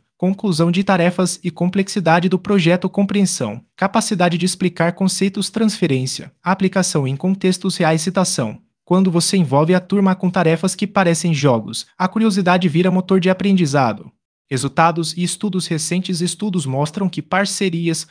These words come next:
com escolas e atividades pedagógicas para crianças usando o Roblox aumentam a participação e melhoram cooperação, pensamento crítico e resolução de problemas. Professores relatam maior motivação para trabalhar em equipe e compartilhar ideias.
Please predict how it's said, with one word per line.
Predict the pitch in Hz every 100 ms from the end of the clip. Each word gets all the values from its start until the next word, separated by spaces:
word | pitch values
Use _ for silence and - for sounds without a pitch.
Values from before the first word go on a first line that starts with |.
| _
com | - 190
escolas | 214 - 175 170 160 -
e | 180
atividades | 196 208 220 170 151 147 139
pedagógicas | - 185 143 151 170 160 147 - _ -
para | 196
crianças | 190 180 160 160 160
usando | 190 175 175
o | 175
Roblox | 160 135 143 156 -
aumentam | 175 170 180 190
a |
participação | 156 202 208 196 208 185 - 160 156
e | 143
melhoram | 135 139 165 190
cooperação, | 196 196 196 175 - 180 190 - _
pensamento | - 156 170 165 175 180
crítico | - 185 208 202 185 -
e | 127
resolução | 156 147 175 175 156 160
de | 165
problemas. | 180 156 135 113 90 - - - _ _ -
Professores | 165 185 185 185
relatam | - 180 175 196
maior | 202 175 165
motivação | 170 185 175 175 - 180
para | 180 180
trabalhar | 185 180 190 165 170
em | 175
equipe | 160 143 120 139 143
e | 156
compartilhar | 202 214 220 - 190 165
ideias. | 190 156 117 104 113 - -